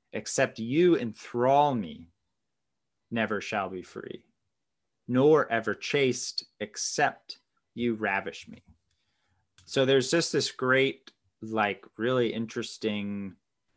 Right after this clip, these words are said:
imprisonment and paradox of kind of desire and reason and faith. And that's all kind of, like, happening in this poem that I think is really interesting. And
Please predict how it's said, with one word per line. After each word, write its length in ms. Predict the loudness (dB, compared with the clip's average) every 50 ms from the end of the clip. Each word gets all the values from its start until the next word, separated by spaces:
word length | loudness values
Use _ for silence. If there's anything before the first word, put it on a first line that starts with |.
| _ _ _ _ -10
imprisonment 840 | -10 -10 -2 2 4 4 4 4 2 0 0 0 0 0 0 0
and 200 | -2 -2 -4 -6 -6
paradox 840 | -2 2 4 6 6 6 6 6 6 4 4 2 -2 -8 -10 -6
of 460 | -4 -4 -4 -4 -6 -8 -12 -20 -20 _ _ _ _ _ _ _ _ _ _ _ -2
kind 280 | 2 2 2 4 2
of 320 | 2 0 0 -2 -6 -14 _ _
desire 1040 | -8 -6 -6 -2 2 4 6 8 8 8 6 6 4 4 4 4 2 2 0 -2 -4 _ _ _ _ _ _
and 200 | -8 -8 -6 -2
reason 420 | 0 2 2 2 2 0 0 -2 -2
and 200 | -2 -4 -6 -4
faith. 500 | 0 4 4 4 4 2 0 -2 -4 -4
And 480 | -4 -2 -4 -6 -8 -8 -8 -10 -14 _ _ _ _ _ -4
that's 180 | -4 0 4
all 180 | 4 6 6 4
kind 260 | 4 4 4 4 4
of, 100 | 2 0 0
like, 180 | -2 -2 0
happening 480 | 4 4 6 6 6 4 2 2 0 0
in 120 | 0 -2
this 220 | -2 -4 -6 -8 -8
poem 560 | -4 -2 -2 0 0 -2 -4 -6 -10 -14 -16 _ _ _ _ _ _
that 140 | 2 4 4
I 80 | 4 4
think 200 | 4 2 2 2
is 160 | 2 2 4
really 260 | 4 6 6 6 4
interesting. 440 | 4 2 0 -2 -2 0 0 0 0
And 140 | -2 -2